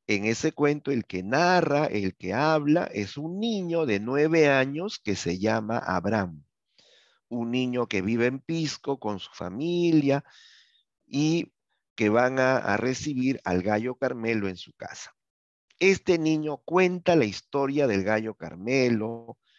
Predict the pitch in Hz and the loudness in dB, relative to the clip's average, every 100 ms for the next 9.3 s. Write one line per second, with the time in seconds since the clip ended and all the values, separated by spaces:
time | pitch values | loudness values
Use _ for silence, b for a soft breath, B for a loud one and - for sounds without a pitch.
0 | _ - 107 - - - 85 - 135 135 | _ -4 -4 -4 -10 -8 -8 0 2 4
1 | 113 117 107 _ b 110 107 113 127 120 | 2 -4 -6 _ b -4 -2 2 2 2
2 | 110 - - 143 135 139 135 107 113 113 | -4 -8 -6 -2 0 0 0 0 -2 0
3 | 113 95 - - - - _ _ _ _ | 0 0 -2 -16 -14 -14 _ _ _ _
4 | _ _ _ - 104 - b b b _ | _ _ _ -8 -6 -6 b b b _
5 | _ _ - 135 139 175 165 156 156 156 | _ _ 0 2 4 2 2 0 0 -2
6 | 151 156 _ _ _ 92 101 156 180 165 | -6 -8 _ _ _ -2 0 4 4 4
7 | 175 220 320 _ _ _ _ _ _ _ | 4 2 -4 _ _ _ _ _ _ _
8 | _ _ _ 117 131 - 131 120 98 90 | _ _ _ 0 0 2 0 2 0 -2
9 | 85 90 - | -4 -6 -12